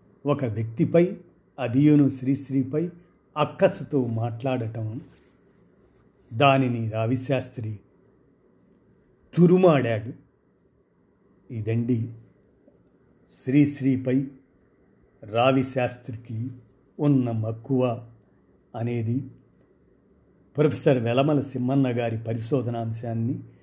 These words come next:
మీ కానమోకు కథావచనం శ్రోతలకు మీ కానమోకు స్వరంలో వినిపించాను.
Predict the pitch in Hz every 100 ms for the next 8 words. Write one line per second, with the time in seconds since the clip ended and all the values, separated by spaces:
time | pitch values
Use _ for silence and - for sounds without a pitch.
0 | _ 123 151 147 131 135 185 196 208 214
1 | 147 131 131 123 127 120 110 120 113 117
2 | 110 151 160 _ _ _ 127 139 127 127
3 | 123 165 151 - - 120 120 113 110 110
4 | 113 127 113 117 107